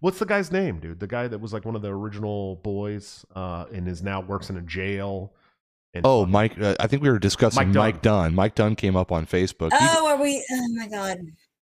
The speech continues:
Speaker 1: So
Speaker 2: Yeah.
Speaker 1: he was, like, one of the
Speaker 2: He popped up in the
Speaker 1: original
Speaker 2: chat.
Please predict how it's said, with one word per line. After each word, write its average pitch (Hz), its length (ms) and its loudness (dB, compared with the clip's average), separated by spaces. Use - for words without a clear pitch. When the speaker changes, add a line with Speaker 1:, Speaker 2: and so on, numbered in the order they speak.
Speaker 1:
So 87 80 0
Speaker 2:
Yeah. - 100 2
Speaker 1:
he 190 120 4
was, 226 180 2
like, 135 180 2
one 131 120 0
of 120 60 -2
the 107 180 -4
Speaker 2:
He 113 120 0
popped 131 220 2
up 104 140 2
in 101 60 2
the 95 60 0
Speaker 1:
original - 20 -2
Speaker 2:
chat. 92 380 0